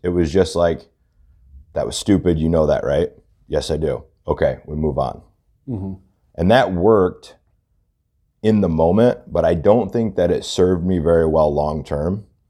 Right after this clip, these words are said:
Speaker 1: I think that the last time that I got arrested was my, the fourth time was my come to Jesus moment. And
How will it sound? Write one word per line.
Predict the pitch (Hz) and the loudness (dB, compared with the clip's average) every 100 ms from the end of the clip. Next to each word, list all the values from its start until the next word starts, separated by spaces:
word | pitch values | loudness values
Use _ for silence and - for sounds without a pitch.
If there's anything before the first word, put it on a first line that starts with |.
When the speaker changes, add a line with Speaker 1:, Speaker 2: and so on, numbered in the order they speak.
| _ _ _ _ _ - | _ _ _ _ _ 0
Speaker 1:
I | |
think | 87 104 | 2 4
that | 104 80 | 2 2
the | 82 | 0
last | 78 82 92 - - | 2 2 2 0 -4
time | 80 78 | -6 -4
that | 76 | -4
I | 71 | -2
got | 71 71 | -2 -4
arrested | 69 71 69 - 69 | -2 -4 -4 -6 -6
was | 69 69 65 | -4 -6 -4
my, | 78 85 82 76 73 - _ _ _ - | -2 0 0 0 -2 -6 _ _ _ -4
the | 80 | -2
fourth | - 98 90 | 2 2 2
time | - 80 80 | 0 -2 -2
was | 71 | -4
my | 76 | -4
come | 76 92 85 | -4 -4 -4
to | 78 | -4
Jesus | 76 76 78 69 - | -4 -4 -4 -4 -6
moment. | 73 69 67 - _ _ _ _ _ _ _ - | -6 -8 -8 -14 _ _ _ _ _ _ _ -4
And | 82 | 0